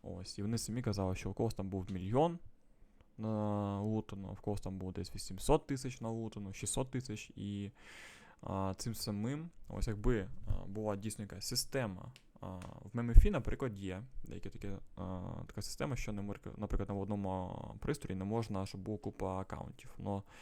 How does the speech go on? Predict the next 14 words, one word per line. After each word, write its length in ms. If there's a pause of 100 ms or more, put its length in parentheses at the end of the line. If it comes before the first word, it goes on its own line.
(280)
лімітку 560
воно 300
детектить, 600
і 280
якщо 280
ви 60
будете 320 (140)
пробувати, 440
наприклад, 500 (220)
крутити 360
ту 100
ж 100
саму 240
рулетку, 480